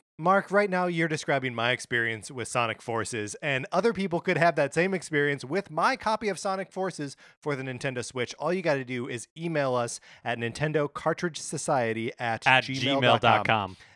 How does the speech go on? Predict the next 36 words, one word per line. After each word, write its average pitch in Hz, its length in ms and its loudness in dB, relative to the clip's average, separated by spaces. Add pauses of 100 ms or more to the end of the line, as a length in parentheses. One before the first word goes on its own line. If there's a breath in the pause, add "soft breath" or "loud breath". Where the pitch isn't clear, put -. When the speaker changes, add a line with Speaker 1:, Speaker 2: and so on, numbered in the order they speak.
Speaker 1:
and 131 140 -6
give 143 100 0
us 143 140 -2
a 123 80 2
mailing 175 480 2
address 127 360 0
where 127 240 -4
I 131 120 -2
can 120 180 -8
send 156 340 -6
my 147 200 0
copy 135 320 -2
of 120 100 -8
this 123 140 -6
game. 113 340 -2 (260 loud breath)
You 135 160 -4
play 151 300 2
it 160 80 0
for 113 100 -4
as 104 120 -6
long 139 200 0
as 147 80 -6
you 156 60 -2
want, 135 220 -2
or 135 120 -4
don't 175 220 -2
play 143 200 0
it 131 60 -6
for 127 120 -6
as 117 100 -6
long 120 180 -4
as 113 120 -10
you 123 100 -8
want, 120 260 -4 (380 loud breath)
uh, 117 260 0
and 117 440 -2